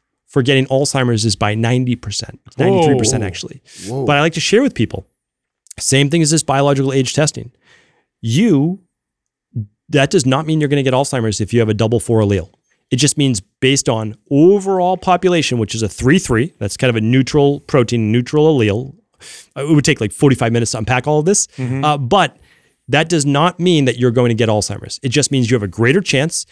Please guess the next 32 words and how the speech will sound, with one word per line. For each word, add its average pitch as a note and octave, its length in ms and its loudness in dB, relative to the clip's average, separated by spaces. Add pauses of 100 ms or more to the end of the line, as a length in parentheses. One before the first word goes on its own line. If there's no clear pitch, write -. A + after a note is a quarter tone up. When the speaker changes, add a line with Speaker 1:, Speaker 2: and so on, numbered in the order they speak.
(200)
Speaker 1:
and C3+ 120 2
you C#3+ 80 4
have C3+ 60 0
to G#2+ 40 -14
be A2+ 140 -2
mi-, B2+ 320 0
more D#3+ 260 2
careful A2+ 540 -2 (240)
with A2+ 240 2
your C3+ 340 2
nutrition, G#2+ 560 -4 (240)
your C3+ 220 2
omega-sixes A2+ 680 -2
to A2 120 0
omega-threes G#2 480 0
that G#2 100 -4
we G#2 100 -6
spoke G2+ 300 0
about, F#2+ 380 -4 (320)
uh, A2 280 -4 (140)
to D3 140 4
a B2+ 80 4
much B2 240 -2
greater A2+ 180 2
degree. G2 280 -2 (260)
Speaker 2:
Okay. C#3 220 -6
Do C#3 180 0
you A3+ 240 4
see, F#3+ 680 -2 (180)
um, C#3+ 360 0 (240)
hormone D3+ 760 0
therapy C#3+ 920 0